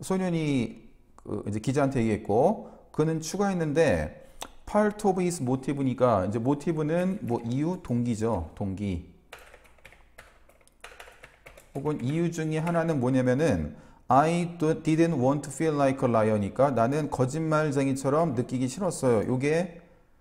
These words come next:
이제 어떤 이 사람, 이 소년의 한 행동이 되는 거겠죠.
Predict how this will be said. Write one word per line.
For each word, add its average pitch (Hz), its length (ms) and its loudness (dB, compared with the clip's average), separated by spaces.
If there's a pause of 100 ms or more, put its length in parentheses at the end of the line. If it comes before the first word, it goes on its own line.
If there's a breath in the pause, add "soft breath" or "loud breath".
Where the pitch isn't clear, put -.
(380)
이제 - 140 -12
어떤 120 320 0
이 120 60 0
사람, 127 360 0
이 120 380 -4
소년의 147 480 -2
한 151 180 -4
행동이 151 360 -2
되는 101 180 -2
거겠죠. 87 560 -4